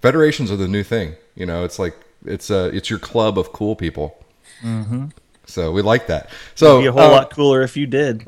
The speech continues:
Speaker 1: And what all? What? So you said it was an, uh, Object, Object Rocket was an acquisition. Rocket. What all, uh, do you guys offer to people as far as services and things like that?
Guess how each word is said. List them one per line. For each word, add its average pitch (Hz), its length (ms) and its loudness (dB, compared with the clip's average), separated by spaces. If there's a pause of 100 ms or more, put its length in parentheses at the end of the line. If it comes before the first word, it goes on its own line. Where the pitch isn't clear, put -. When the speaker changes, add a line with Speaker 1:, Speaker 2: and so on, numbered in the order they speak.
(100)
Speaker 1:
And 139 200 2
what 180 100 4
all? 151 480 2
What? 131 320 2
So - 80 -6
you 139 160 -2
said 135 320 -4
it 113 140 -4
was 110 160 -4
an, 113 100 -10
uh, 104 240 -6 (160)
Object, 110 400 -6 (300)
Object 113 280 -2
Rocket 107 280 -4
was 95 140 -4
an 101 60 -6
acquisition. 90 640 -6 (300)
Rocket. 85 520 -8 (280)
What 127 160 0
all, 151 440 0
uh, 101 200 -2
do 98 100 -6
you 107 80 -2
guys 104 260 -2
offer 95 400 -4 (120)
to 95 100 -10
people 82 380 -8
as 80 80 -12
far 92 240 -4
as 82 80 -6
services 87 640 -6
and 80 100 -12
things 78 180 -12
like 76 140 -12
that? 71 220 -14